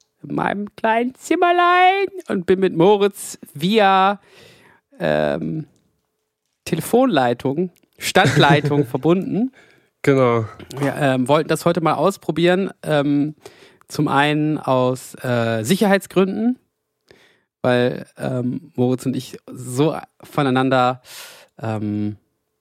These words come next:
Speaker 1: sexuell angezogen sind in letzter Zeit, dass wir befürchteten, es könnte ein Kind dabei rauskommen. Deshalb wollten wir nicht
Speaker 2: Ja.
Speaker 1: so viel Zeit am selben Ort verbringen.
Speaker 2: <laughs>
Speaker 1: Das ist der eine Punkt. Der andere ist, äh, dass unser Bandkollege Ilja,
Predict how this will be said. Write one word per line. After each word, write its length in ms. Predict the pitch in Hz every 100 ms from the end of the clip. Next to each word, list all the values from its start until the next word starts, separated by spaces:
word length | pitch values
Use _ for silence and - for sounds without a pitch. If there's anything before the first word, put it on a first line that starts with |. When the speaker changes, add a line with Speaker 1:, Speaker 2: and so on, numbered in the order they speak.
| _ _ _ _ -
Speaker 1:
sexuell 340 | 147 - 127
angezogen 500 | 123 123 123 - 120
sind 80 | 113
in 60 | 113
letzter 240 | 113 120
Zeit, 200 | - 120 120
dass 140 | -
wir 140 | 113
befürchteten, 500 | 110 107 - 147 -
es 140 | 117 -
könnte 160 | 127
ein 140 | 113 117
Kind 200 | 147 151
dabei 200 | 107 107
rauskommen. 500 | 104 101 - 110 127
Deshalb 240 | 123 110
wollten 160 | 127 123
wir 80 | 120
nicht 120 | 147
Speaker 2:
Ja. 60 |
Speaker 1:
so 60 | 147
viel 160 | 147 135
Zeit 180 | 135
am 80 | 117
selben 220 | 117 113
Ort 180 | - 208
verbringen. 440 | 220 208 214 269 294 _ - -
Speaker 2:
<laughs> 340 | 139 - - -
Speaker 1:
Das 120 | 131
ist 140 | 143
der 80 | 143
eine 200 | 139 185
Punkt. 340 | 180 180 190 156
Der 60 |
andere 240 | 143 180 147
ist, 180 | 151 139
äh, 160 | 131
dass 180 | 135 131
unser 220 | 127 127
Bandkollege 480 | 123 123 - 117 113
Ilja, 540 | 135 262 160 117 185